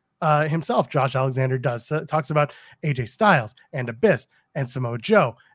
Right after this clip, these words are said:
and Mickie James and Gail Kim and Awesome Kong and Motor, Motor Sp-, City Machine Guns, pardon my stutter. Says people who built their careers in Impact, and he should be naming Eric Young,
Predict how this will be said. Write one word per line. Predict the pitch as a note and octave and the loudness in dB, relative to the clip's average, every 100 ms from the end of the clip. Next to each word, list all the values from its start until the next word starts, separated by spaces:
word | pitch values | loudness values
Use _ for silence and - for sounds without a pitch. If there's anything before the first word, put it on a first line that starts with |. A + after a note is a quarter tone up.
| - | -6
and | C#3 C3 B2 C3 | -2 -2 -2 -2
Mickie | C#3 A#2+ | -2 -4
James | G#3+ G#3 D#3 A2+ | 0 2 2 -2
and | |
Gail | C3 B2+ | -6 -6
Kim | - G#3+ E3+ | -2 -2 0
and | B2 | -2
Awesome | C3+ D3+ | -6 -4
Kong | C#3 G#3 E3+ B2 | 2 4 4 0
and | |
Motor, | B2+ C#3+ | -4 -4
Motor | D3+ D3 D#3+ | -2 -2 -2
Sp-, | - E3 E3+ | -4 -6 -6
City | - E3 E3 | -8 -4 -4
Machine | D3+ C4 B3 | -4 -6 -4
Guns, | C#3+ B2+ | -4 -4
pardon | B2 C#3+ C3+ | -6 -8 -6
my | B2 B2 - _ | -10 -12 -14 _
stutter. | - C#3 B2+ A#2+ - _ - - _ _ _ _ | -8 -4 -2 -4 -12 _ -20 -20 _ _ _ _
Says | - F3 - | -4 -2 0
people | B3+ A#3 | -2 0
who | D3+ C#3 | -4 -2
built | - A#3 | 0 0
their | A#3 A3 | 0 -4
careers | E3+ E3+ C#3+ | 0 0 0
in | C3 | 0
Impact, | F3+ E3 C3 B2 _ - | -2 -2 -4 -4 _ -6
and | C#3 | -4
he | C#3 | -4
should | - - A#3+ F#3 | -6 -2 -2 -2
be | D3 | -2
naming | C3 B2 A#2+ | -2 -4 -4
Eric | B2 A#2+ - | -4 -4 0
Young, | E3 G#3 G#3+ | 4 6 4